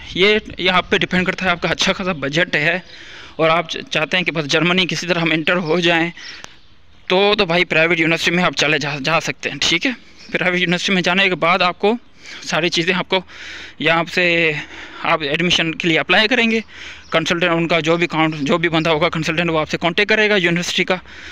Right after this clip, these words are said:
सारा कुछ हो जाएगा आपका। उनको document forward करोगे, without ielts आपका admission हो जाएगा। Admission letter वो send कर देंगे, थोड़ी सी deposit मांगेंगे, सारा कुछ आपको हो जाएगा। उसके बाद आप embassy में appointment लेनी है, that's it।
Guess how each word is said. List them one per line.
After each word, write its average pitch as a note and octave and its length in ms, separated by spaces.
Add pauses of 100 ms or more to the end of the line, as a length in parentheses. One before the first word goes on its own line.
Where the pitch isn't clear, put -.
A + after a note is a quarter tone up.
(380)
सारा E3 260
कुछ D#3+ 160
हो D3+ 140
जाएगा G3 280
आपका। E3+ 240
उनको D#3+ 220
document F#3 360
forward G3+ 260
करोगे, G3 300
without F3 300
ielts F#3 260
आपका F#3+ 240
admission F3+ 400
हो D#3+ 200
जाएगा। D3+ 220
Admission E3 280
letter D3+ 200
वो E3+ 80
send F#3+ 220
कर G#3+ 120
देंगे, G#3 300 (260)
थोड़ी F3 120
सी E3+ 100
deposit F3 380
मांगेंगे, G#3 480 (580)
सारा E3 240
कुछ E3+ 160
आपको E3+ 260
हो D#3 140
जाएगा। G#3+ 260
उसके D#3+ 200
बाद D#3 180
आप D#3+ 200
embassy E3 340
में D#3 80
appointment G#3+ 380
लेनी G#3+ 200
है, G#3+ 140 (520)
that's C#3+ 260
it। - 180